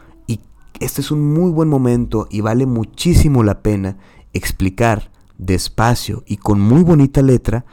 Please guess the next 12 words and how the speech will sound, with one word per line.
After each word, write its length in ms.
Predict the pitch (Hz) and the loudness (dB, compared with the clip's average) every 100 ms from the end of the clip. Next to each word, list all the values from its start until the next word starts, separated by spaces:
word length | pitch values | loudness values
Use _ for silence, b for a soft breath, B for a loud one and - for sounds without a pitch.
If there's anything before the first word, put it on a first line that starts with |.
| b | b
a 80 | - | -8
qué 120 | - 151 | -4 -2
me 80 | |
refiero 360 | 143 123 123 120 | -2 -2 -2 -2
con 160 | 107 110 | -2 0
eso. 360 | 117 - - - - - - b b b b b b b - | -2 -4 -12 -14 -20 -20 -20 b b b b b b b -8
Las 180 | 104 110 | 0 0
personas 460 | - - 170 185 175 | 2 0 0 -2 -2
únicamente 500 | 180 139 120 117 110 | -2 -2 -2 -2 -2
hacemos 280 | 104 98 95 | -2 -4 -6
tres 240 | - - | -8 -6
cosas, 540 | - 90 - - - | -4 -4 -4 -8 -8